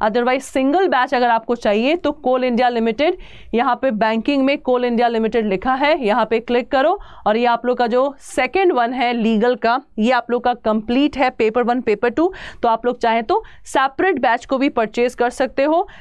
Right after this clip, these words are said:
सेपरेट बैच का लेकिन जो प्राइस है, सेम कूपन कोड अप्लाई करना वाई थ्री नाइन वन एस। जैसे ही वाई थ्री नाइन वन एस अप्लाई करोगे, आप देख सकते हो नाइन,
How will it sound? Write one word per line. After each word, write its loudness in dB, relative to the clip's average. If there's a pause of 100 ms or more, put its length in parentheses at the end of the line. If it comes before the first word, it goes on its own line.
(120)
सेपरेट 0
बैच -2
का 0
लेकिन 0
जो 0
प्राइस -2
है, 2 (1500)
सेम 2
कूपन 0
कोड 0
अप्लाई 0
करना 0
वाई 0 (520)
थ्री 2
नाइन 0
वन 0 (120)
एस। -4 (560)
जैसे 0
ही 2
वाई 0
थ्री -2
नाइन 0
वन 2
एस 0
अप्लाई -2
करोगे, 0 (300)
आप 0
देख 0
सकते -2
हो 0 (240)
नाइन, 0